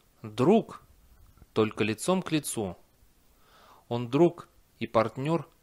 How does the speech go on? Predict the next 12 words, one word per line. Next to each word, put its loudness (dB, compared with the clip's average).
только 0
тогда, 0
когда -2
это -2
выгодно. -4
Поздний 4
сон, -2
прелюбодеяние, -4
раздражительность, 0
недоброжелательность, 0
порочные 4
товарищи, -2